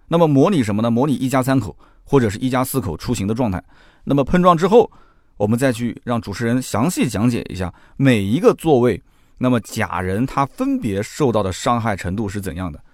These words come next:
对吧？特别是一些关键的部位，比方说头部啊、颈部啊、胸部啊这些，那这种碰撞测试就非常的完美了，而且他站的角度其实就是从消费者的角度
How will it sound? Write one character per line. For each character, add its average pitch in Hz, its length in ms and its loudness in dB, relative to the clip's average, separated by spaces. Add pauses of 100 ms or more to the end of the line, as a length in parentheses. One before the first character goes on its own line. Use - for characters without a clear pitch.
(300)
对 98 140 -8
吧？ 90 160 -6
特 139 100 -6
别 127 140 0
是 113 100 -6
一 117 60 -4
些 110 140 -4
关 127 200 0
键 127 140 4
的 101 80 0
部 98 160 -2
位， 87 100 -2
比 90 80 -6
方 98 160 -4
说 110 160 0
头 98 240 -4
部 120 180 -4
啊、 98 140 -2
颈 90 240 -6
部 123 140 -4
啊、 107 100 -2
胸 135 280 -4
部 135 120 -4
啊 95 140 -4
这 87 100 -10
些， 82 160 -10 (420)
那 233 140 0
这 180 160 -2
种 135 140 -4
碰 117 160 0
撞 113 120 -2
测 107 180 -6
试 - 200 -10 (320)
就 120 140 -2
非 - 180 -6
常 110 140 -2
的 104 80 -4
完 98 160 -4
美 107 80 -2
了， - 180 -10
而 120 140 -2
且 117 80 -4
他 113 140 -4
站 139 180 -2
的 113 80 -2
角 90 220 -8
度 104 180 -6
其 104 220 -8
实 107 120 -8
就 113 160 -6
是 98 160 -8
从 104 220 -8
消 - 220 -2
费 185 100 2
者 104 80 -2
的 98 80 -2
角 92 160 -6
度 87 180 -10